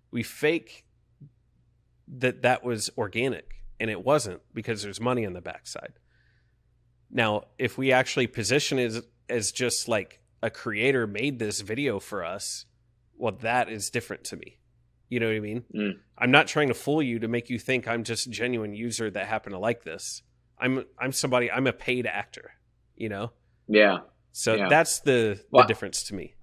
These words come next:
Speaker 2: I, I know that's been an issue for these social platforms, trying to get people to put, like,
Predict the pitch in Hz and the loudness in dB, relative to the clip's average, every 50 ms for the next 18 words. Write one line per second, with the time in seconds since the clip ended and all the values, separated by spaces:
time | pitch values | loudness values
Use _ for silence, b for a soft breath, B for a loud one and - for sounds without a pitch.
0 | - - - _ - _ _ _ _ _ - 147 143 - - - 147 147 151 160 | -20 -20 -20 _ -20 _ _ _ _ _ 4 4 4 4 -2 6 8 8 10 10
1 | 151 135 113 120 131 123 113 101 - - 120 - - 120 110 - - 107 104 101 | 10 8 8 6 4 4 4 2 -2 -4 -4 -2 -2 -4 -2 0 0 0 0 0
2 | 98 - 123 113 104 - - 110 - 107 104 101 101 - 104 95 90 - - - | -2 -2 -2 -2 -2 -2 -8 -4 0 0 0 0 0 -4 -8 -8 -8 -8 -6 -4
3 | 110 104 98 92 85 98 92 - 104 101 - - 87 - - 104 98 - - 87 | -2 -2 -2 2 2 2 2 2 0 0 0 -2 -2 0 0 0 0 0 -2 -2
4 | 85 85 82 - - | -2 -2 -4 -6 -16